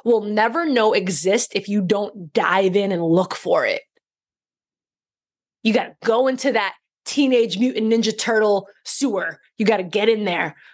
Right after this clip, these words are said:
go into the darkness, get uncomfortable, ask yourself why.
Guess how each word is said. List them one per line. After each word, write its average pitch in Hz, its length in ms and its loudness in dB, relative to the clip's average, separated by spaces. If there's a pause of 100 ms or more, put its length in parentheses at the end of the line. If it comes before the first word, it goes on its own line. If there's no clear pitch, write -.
(120)
go 214 180 4
into 220 200 2
the 208 100 -2
darkness, 190 840 -2 (600)
get 214 160 2
uncomfortable, 196 880 0 (240)
ask 185 320 -6
yourself 202 440 0
why. 175 540 -2